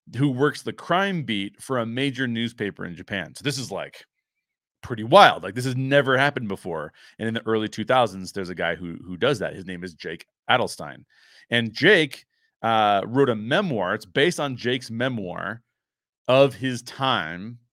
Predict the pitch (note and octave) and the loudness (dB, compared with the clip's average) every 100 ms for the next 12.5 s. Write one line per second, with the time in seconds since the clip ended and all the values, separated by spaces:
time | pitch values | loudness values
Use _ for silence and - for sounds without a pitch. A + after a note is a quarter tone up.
0 | _ _ - C#3+ D3 B2 A#2+ - D3+ G2+ | _ _ -6 -4 -4 -4 -6 -2 -2 -2
1 | D3+ C#3+ A2 - F#3 G3+ E3 E3 C#3 F3 | -2 -2 -4 -6 -2 -4 -4 -4 -4 -6
2 | C#3+ G3+ A#2+ - B2 E3 B2 C3 A3+ F#3+ | -6 -4 -4 -4 -2 -2 -2 -4 -4 -2
3 | C3 G2+ A#2 F3+ _ _ _ - F3 D3 | -2 -2 -4 -8 _ _ _ -8 -6 2
4 | C#3 D3 C3+ C#3+ F#3 _ _ _ - F#3+ | 4 6 6 4 0 _ _ _ -8 -2
5 | B3 A3+ D#3+ D3+ - _ - E3+ C#3+ C3+ | 0 0 -2 -4 -10 _ -4 -2 0 0
6 | A#2+ G3 E3+ D#3 D3+ B2 F3+ G#3+ - F3 | 4 2 2 0 -2 -2 -4 -4 -6 -2
7 | E3 D3 C#3 B2+ _ B2+ C4 G3+ C#3 F#3+ | -2 -2 -8 -12 _ -6 -2 0 0 0
8 | F#2+ - _ - - - - B2+ C3 B2 | -2 -8 _ -20 -20 -20 0 4 6 6
9 | A#2+ A2+ A2 A2+ D#3 D3+ C#3+ B2+ A#2+ E3 | 6 4 0 2 6 6 6 -2 -4 -4
10 | G3 B2 E2+ E2 - - C3+ B2 - _ | -4 -4 -6 -8 -8 2 2 2 -2 _
11 | _ _ C#3 D#3 F3 - D#3 B2 C#3+ C#3+ | _ _ -2 -2 -6 -6 -6 -4 -4 -4
12 | A#2+ G2 G#2 G2+ | -8 -8 -6 -6